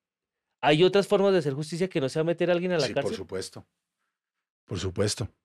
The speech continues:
Speaker 2: Lo que pasa es que en Colombia eso es muy difícil por el egoísmo. Y le digo, mire,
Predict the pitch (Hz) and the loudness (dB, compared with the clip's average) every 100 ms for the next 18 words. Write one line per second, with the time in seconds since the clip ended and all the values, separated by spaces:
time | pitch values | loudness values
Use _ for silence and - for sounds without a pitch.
0 | _ - - 101 - 117 - 117 - 98 | _ -12 -6 -4 -2 -6 -4 -6 -4 -4
1 | 98 104 117 117 117 117 110 107 - 110 | -2 -4 -4 -4 -2 -2 -4 -8 -6 -6
2 | 98 85 85 95 95 - _ _ _ _ | -6 -8 -8 -8 -10 -16 _ _ _ _
3 | _ _ _ 110 95 98 101 101 90 85 | _ _ _ -8 -4 -2 -2 -2 -4 -6